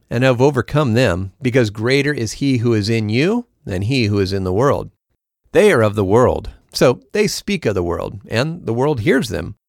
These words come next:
We are of God. He who knows God listens to us.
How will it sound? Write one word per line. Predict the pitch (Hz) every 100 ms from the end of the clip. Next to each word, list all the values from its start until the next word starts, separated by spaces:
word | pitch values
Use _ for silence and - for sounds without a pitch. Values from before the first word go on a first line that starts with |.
| _ _
We | 107 127 160 170
are | 107
of | - 101 101
God. | 104 104 - - 98 _ _ _
He | - 175 175
who | 143
knows | 127 120 104
God | 127 165 104 92 107 _
listens | 131 120 107 92
to | 110 -
us. | 120 98 -